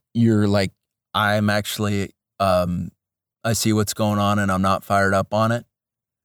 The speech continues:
we understand that you're in trouble. So, like, maybe when you're on T V, you blink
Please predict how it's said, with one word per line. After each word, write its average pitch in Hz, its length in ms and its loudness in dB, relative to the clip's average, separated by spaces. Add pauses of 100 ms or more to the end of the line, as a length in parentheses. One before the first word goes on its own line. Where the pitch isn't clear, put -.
(360)
we 127 160 0
understand 120 580 0
that 98 160 -4 (340)
you're 123 180 2
in 131 80 0
trouble. 127 460 0 (240)
So, 113 240 0
like, 107 260 0 (640)
maybe 117 540 2
when 113 180 2
you're 113 140 2
on 110 160 0
T 110 240 -2
V, 110 420 0 (100)
you 110 180 0
blink 110 500 -4